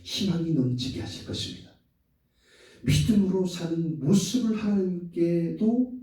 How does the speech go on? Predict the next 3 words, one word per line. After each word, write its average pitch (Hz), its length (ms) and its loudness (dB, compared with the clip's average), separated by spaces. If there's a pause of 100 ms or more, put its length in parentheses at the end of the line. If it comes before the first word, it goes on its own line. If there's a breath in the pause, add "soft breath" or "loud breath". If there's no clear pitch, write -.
(100)
우리가 110 280 -6
보여드리고요, 101 800 0 (760 soft breath)
사람에게도 123 1200 2